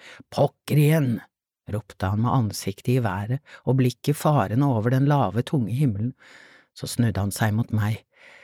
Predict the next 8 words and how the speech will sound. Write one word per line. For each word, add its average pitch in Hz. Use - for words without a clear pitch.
"De 110
må 113
tilgi 104
meg, 139
missus." -
"O'Shea, 165
Miss -
O'Shea", 165